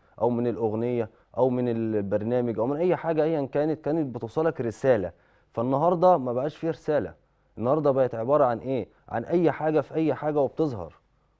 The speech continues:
أهم حاجة الشهرة والمكسب والمال وخلاص. ده، ده بالنسبة للفن اللي احنا أصبحنا فيه النهاردة. فاحنا عايزين نحاول بإيدينا بإيدين بعض، نحاول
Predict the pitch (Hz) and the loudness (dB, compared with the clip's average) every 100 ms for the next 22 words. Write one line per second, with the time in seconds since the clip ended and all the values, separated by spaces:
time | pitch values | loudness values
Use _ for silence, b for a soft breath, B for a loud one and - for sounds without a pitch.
0 | _ - 120 143 123 143 127 - 151 135 | _ -6 -2 0 -2 -2 -4 0 2 2
1 | 127 123 147 - 131 120 117 127 147 143 | 0 0 -4 -4 -4 -2 -2 0 0 -2
2 | 117 123 120 - _ _ _ 98 117 147 | -2 0 0 -2 _ _ _ -4 0 0
3 | 135 143 135 135 120 - 135 143 117 127 | 0 -2 -2 -2 -4 -4 -2 -2 -2 -4
4 | 131 123 117 98 120 131 127 b b _ | -4 -4 -4 -4 -6 -4 -6 b b _
5 | - 123 123 113 101 101 87 b b - | -6 -4 -2 -2 -4 -6 -10 b b -4
6 | 156 165 135 127 147 143 117 - 147 104 | -2 0 0 0 0 0 0 0 2 2
7 | 90 - 90 92 113 113 139 147 120 117 | -2 -10 -14 -6 -4 -2 0 2 0 -2
8 | 113 131 123 135 131 b b b 101 98 | -2 -2 0 0 0 b b b -8 -2
9 | 139 139 147 135 | 0 2 2 0